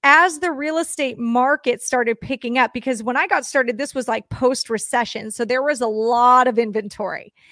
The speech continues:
It was very easy to flip a house. Anybody who wanted to flip a house could be a house flipper, uh, but not very many people wanted to <laughs> 'cause of, you know, the recession that we just went through. So in two,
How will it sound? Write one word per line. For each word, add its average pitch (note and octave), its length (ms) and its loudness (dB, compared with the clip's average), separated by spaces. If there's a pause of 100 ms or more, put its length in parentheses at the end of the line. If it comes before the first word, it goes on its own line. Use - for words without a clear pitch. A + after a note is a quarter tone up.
(140)
It E4 160 2
was C4 160 0
very E4+ 380 -2
easy C4+ 500 -6
to A#3+ 140 -6
flip A#3+ 260 -4
a A3+ 60 -2
house. - 320 -8 (280)
Anybody G#4+ 520 2
who F#4+ 100 6
wanted F4 300 4
to - 40 -8
flip D#4+ 200 -4
a D4+ 60 4
house C#4 260 4
could B3+ 120 -8
be C#4 120 0
a - 40 2
house A#3 280 0
flipper, G#3 440 -8 (360)
uh, B3+ 160 4
but C#4 160 4
not F#4 180 8
very D#4 180 4
many C#4 200 0
people C#4 260 0
wanted E4+ 380 4
to G#3 340 -6 (260)
<laughs> A#4 680 2
'cause D#4 220 8 (580)
of, C4 420 6
you D4+ 180 -4
know, D4 120 0
the C4 100 0
recession C#4+ 680 0
that B3 140 0
we C4 140 -8
just B3 220 -4
went A#3 240 -10
through. A3 360 -8 (500)
So D4 600 0 (680)
in D4+ 220 -6
two, G#4+ 400 -2